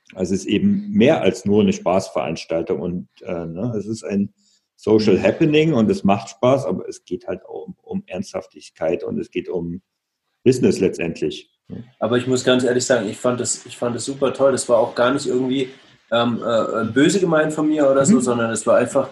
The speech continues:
Speaker 2: ich dachte, es ist wichtig, das zu sagen und es war einfach auch ganz toll hier zu merken,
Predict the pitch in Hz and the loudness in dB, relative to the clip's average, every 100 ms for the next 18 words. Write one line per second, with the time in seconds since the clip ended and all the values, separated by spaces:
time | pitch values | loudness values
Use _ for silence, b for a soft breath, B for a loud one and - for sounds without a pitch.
0 | 101 98 - 127 - 113 113 120 117 - | -8 -6 -2 -2 -2 -6 -6 -8 -8 -8
1 | - 123 - 104 113 127 123 123 - - | -6 -6 -6 0 2 2 0 -4 -6 -6
2 | - 113 120 117 127 120 113 123 120 - | 2 2 2 0 -2 -2 0 -2 -2 -2
3 | 123 123 127 117 113 113 123 | 0 0 0 0 0 0 -2